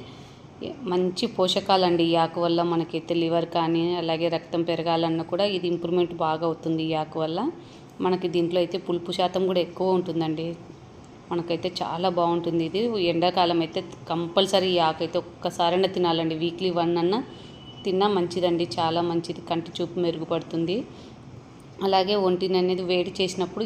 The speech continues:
ఈ ఆకుకూర తిన్నామంటే మనకి ఒంటికి చలవ అవుతుందండి. చాలా బాగా పనిచేస్తుంది ఈ ఆకులో అయితే, ఎన్నో పోషకాలు ఉన్నాయి. ఇప్పుడైతే ఉల్లిపాయలు వేగాయి. ఉల్లిపాయలు వేగిన తర్వాత కొద్దిగా పసుపు యాడ్ చేసుకోవాలి.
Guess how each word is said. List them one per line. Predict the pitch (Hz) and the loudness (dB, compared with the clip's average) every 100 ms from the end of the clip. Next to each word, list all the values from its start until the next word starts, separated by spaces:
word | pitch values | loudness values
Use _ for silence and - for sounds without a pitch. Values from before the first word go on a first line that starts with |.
| 196 | 0
ఈ | 175 | 0
ఆకుకూర | 175 - 180 180 | 0 2 0 2
తిన్నామంటే | 175 180 180 180 202 | 0 0 0 0 2
మనకి | 190 190 175 | 2 2 0
ఒంటికి | 170 175 - | 0 -2 -4
చలవ | - 165 170 | -2 0 0
అవుతుందండి. | 165 165 170 165 170 - 180 | 0 0 0 0 0 -2 0
చాలా | 160 165 165 | 2 2 0
బాగా | 175 175 170 | -2 -2 0
పనిచేస్తుంది | 170 170 170 - 170 170 | 0 2 0 -2 -2 0
ఈ | 170 | -2
ఆకులో | 165 170 165 | -2 0 0
అయితే, | 185 170 | 2 2
ఎన్నో | 170 180 | 2 2
పోషకాలు | 180 170 175 170 165 170 | 0 0 -2 0 0 0
ఉన్నాయి. | 170 170 233 370 - - - - - - - - - - - - | 0 0 0 -2 -6 -18 -20 -20 -20 -20 -20 -20 -20 -20 -14 -8
ఇప్పుడైతే | 185 185 180 | -2 0 0
ఉల్లిపాయలు | 175 175 180 175 170 | -2 0 2 2 0
వేగాయి. | 170 175 180 196 226 | -2 -2 -4 -4 -4
ఉల్లిపాయలు | 185 180 185 180 170 | -2 -2 0 0 0
వేగిన | 170 165 165 175 | -2 0 -2 -4
తర్వాత | 170 175 170 285 339 - - - - | -4 -4 -2 -4 -6 -12 -20 -20 -10
కొద్దిగా | 180 185 185 175 | -4 0 0 0
పసుపు | - 185 160 | -2 -4 0
యాడ్ | 160 - | 0 0
చేసుకోవాలి. | 170 - 170 156 170 | -6 -4 -2 0 0